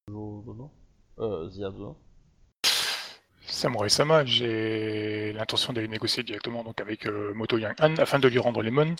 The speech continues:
Speaker 2: et mon katana afin qu'il, euh, puisse, euh, repartir dans les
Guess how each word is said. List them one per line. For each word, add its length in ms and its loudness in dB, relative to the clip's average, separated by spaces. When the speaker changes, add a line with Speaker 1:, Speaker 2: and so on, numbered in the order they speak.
Speaker 2:
et 680 0
mon 120 -4
katana 500 0
afin 260 -2
qu'il, 340 -4
euh, 420 -4
puisse, 380 2
euh, 420 2
repartir 800 2
dans 120 -4
les 960 -2